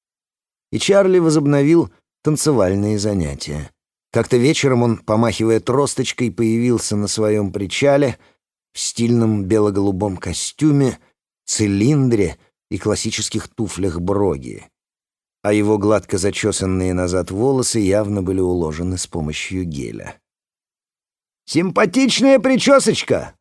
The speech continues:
прокричал я, когда мы высыпали на берег, чтобы полюбоваться необычным зрелищем. «Ты, наверное, пользуешься отработанным моторным маслом?»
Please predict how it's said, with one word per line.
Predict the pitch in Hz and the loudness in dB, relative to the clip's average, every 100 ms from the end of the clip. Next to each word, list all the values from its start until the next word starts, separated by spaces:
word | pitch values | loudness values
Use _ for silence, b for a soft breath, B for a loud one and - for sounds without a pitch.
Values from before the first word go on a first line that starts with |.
| _ | _
прокричал | - 82 90 82 - 80 82 | -8 -6 -6 -6 -2 -2 0
я, | 107 127 | 2 2
когда | 117 90 92 | 0 -2 0
мы | 95 87 | 0 0
высыпали | 92 - 80 87 | -2 -4 -4 -2
на | 82 82 | -2 0
берег, | 101 107 92 | 0 0 -2
чтобы | - 92 90 | -6 -6 -4
полюбоваться | 87 85 85 85 98 - 92 | -4 -2 0 0 -2 -2 -2
необычным | 85 78 73 73 - 82 | -2 -2 -6 -8 -8 -8
зрелищем. | 76 69 62 52 - - 50 - _ _ _ _ _ _ _ - | -6 -8 -10 -10 -12 -12 -14 -20 _ _ _ _ _ _ _ 0
«Ты, | 165 226 | 4 4
наверное, | 240 220 233 240 240 | 6 6 6 6 2
пользуешься | - 202 226 190 226 180 214 | 4 4 4 4 4 4 4
отработанным | 202 208 196 202 220 220 220 | 4 4 4 4 4 4 4
моторным | 214 208 180 233 214 202 | 6 4 4 4 6 4
маслом?» | 185 208 247 - 117 78 64 | 4 4 2 2 -2 -2 -10